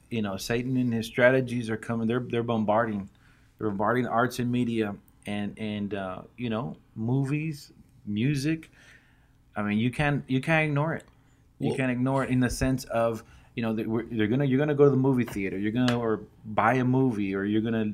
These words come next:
Speaker 1: listen to music, you know, radio. So there's, it, it's, it's in our face.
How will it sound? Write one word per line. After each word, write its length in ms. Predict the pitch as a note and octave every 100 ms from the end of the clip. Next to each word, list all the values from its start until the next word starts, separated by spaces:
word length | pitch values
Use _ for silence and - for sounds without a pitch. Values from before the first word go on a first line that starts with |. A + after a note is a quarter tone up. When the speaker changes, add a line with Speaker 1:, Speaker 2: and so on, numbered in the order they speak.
| -
Speaker 1:
listen 420 | A#2+ A#2 C#3 C#3 B2+
to 100 | B2
music, 480 | B2+ C#3 A2+ G2 - -
you 120 | G#2+
know, 180 | G#2 G#2
radio. 460 | A2+ B2+ A#2 A2
So 160 | G2+ B2
there's, 260 | C3 B2+ - - -
it, 160 | - A#2+
it's, 180 | B2+ B2
it's 200 | D3 C#3+
in 100 | F3+
our 140 | E3 C#3+
face. 600 | C#3+ B2+ G2 - -